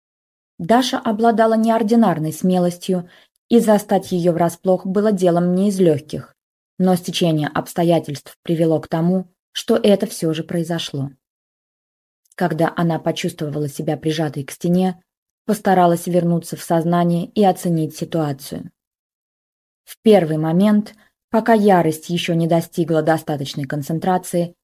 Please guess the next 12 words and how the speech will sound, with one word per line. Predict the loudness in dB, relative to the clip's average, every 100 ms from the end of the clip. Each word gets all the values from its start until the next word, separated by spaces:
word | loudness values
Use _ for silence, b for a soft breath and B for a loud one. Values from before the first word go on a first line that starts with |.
| _ -6
в | -2
голове | 2 2 4 2
прояснилось | 0 -4 -4 -4 -4 -4
быстро. | -4 -6 -8 -14 -14 _ _ _ _ _ _ _ _ _
Он | -2 0
ее | 0 0 -2
не | -2 -2
отпустит. | -4 -10 -14 -14 -20 -20 _ _ _ _ _ _ _
Если | 0 4 2 0
Даша | -2 -2 -4
начнет | -6 -6 -6 -2
дергаться, | 0 0 0 -4 -10